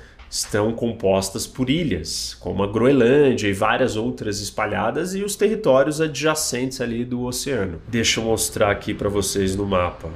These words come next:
Aqui dá pra gente ver a Eurásia, África,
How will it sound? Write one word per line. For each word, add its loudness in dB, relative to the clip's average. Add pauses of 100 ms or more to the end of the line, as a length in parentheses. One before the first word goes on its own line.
Aqui -8
dá -2
pra -6
gente -4
ver 0
a 2
Eurásia, 2 (720)
África, -2